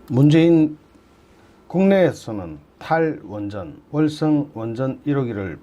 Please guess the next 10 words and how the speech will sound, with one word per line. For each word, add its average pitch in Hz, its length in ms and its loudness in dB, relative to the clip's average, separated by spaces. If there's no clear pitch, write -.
폐쇄하고 98 920 -8
탈원전 127 560 -2
정책을 104 500 -6
강하게 113 420 -2
밀어붙이면서 90 920 -6
북한에는 143 640 2
원자력 123 500 0
발전소를 98 800 -4
제공하려 85 580 -8
했다. - 480 -10